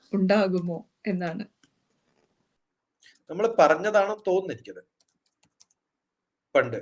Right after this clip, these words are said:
Speaker 2: ഈ നമ്മുടെ ആത്മാവ് നമ്മുടെ കൂടെ ഉണ്ടാവുമോ, അല്ല നമ്മളെ വിട്ടുപോയിട്ടുള്ള ഈ ആത്മാവ് നമ്മുടെ തൊട്ടടുത്ത ബന്ധുക്കള് ഈ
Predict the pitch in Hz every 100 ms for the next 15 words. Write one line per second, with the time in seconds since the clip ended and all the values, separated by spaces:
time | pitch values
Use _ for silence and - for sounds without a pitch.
0 | - _ _ _ _ _ _ _ _ _
1 | - 139 147 147 143 139 175 208 202 190
2 | 185 196 190 190 180 190 180 175 170 170
3 | 160 156 185 - _ _ _ - 147 165
4 | 214 208 165 156 165 180 - - 190 175
5 | 170 165 160 160 160 156 _ _ _ 143
6 | 139 143 143 143 147 - 151 147 220 -
7 | _ _ - 139 156 175 170 156 170 156
8 | 170 160 151 151 - - 135 - - _
9 | _ _ _ _ -